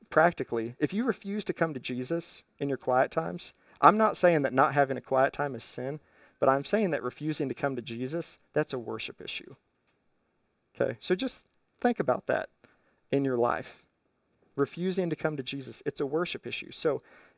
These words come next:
it always is helpful to repent. And then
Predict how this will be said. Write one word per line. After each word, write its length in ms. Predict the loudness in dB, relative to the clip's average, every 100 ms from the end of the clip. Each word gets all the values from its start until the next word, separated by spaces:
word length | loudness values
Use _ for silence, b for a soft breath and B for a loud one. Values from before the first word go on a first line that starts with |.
| b
it 120 | 2 4
always 360 | 4 4 4
is 140 | 0 -2
helpful 560 | -2 -2 -4 -6 -8 _ _ _ -8
to 100 | -6
repent. 640 | -6 -6 -10 -10 -14 -20 _ _ _ _ _ _ _ _ _ _ _ _ b b b
And 180 | 0 2
then 480 | 2 4 4 2